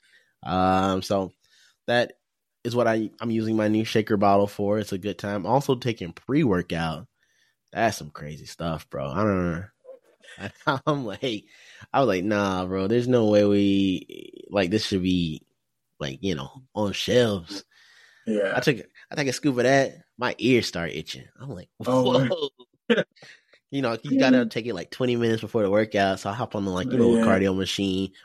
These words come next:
Speaker 1: By the time I'm, like, done doing cardio, I'm thinking, "Oh, maybe I'm, like, itching 'cause I'm, like, sweating or something." The sweat got down and I, like,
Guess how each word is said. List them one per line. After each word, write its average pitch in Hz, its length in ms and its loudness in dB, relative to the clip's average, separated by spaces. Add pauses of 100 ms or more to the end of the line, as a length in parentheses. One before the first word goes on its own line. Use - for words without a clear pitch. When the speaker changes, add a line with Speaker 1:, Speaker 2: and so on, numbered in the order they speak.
Speaker 1:
By 101 80 -4
the 104 60 -6
time 120 280 0
I'm, 120 160 0
like, 87 260 -2
done 104 260 0
doing 95 180 -2
cardio, 104 380 2
I'm 101 120 -6
thinking, 104 320 -4
"Oh, 117 100 -8
maybe 123 180 0
I'm, 120 100 2
like, 95 220 -2
itching 107 240 -4
'cause 107 160 -6
I'm, 104 120 -2
like, 85 240 -6 (200)
sweating 117 460 2
or 117 80 0
something." 113 340 -2
The 90 80 -8
sweat 117 280 0
got 113 160 2
down 123 180 0
and 113 80 0
I, 113 60 -2
like, 98 280 -4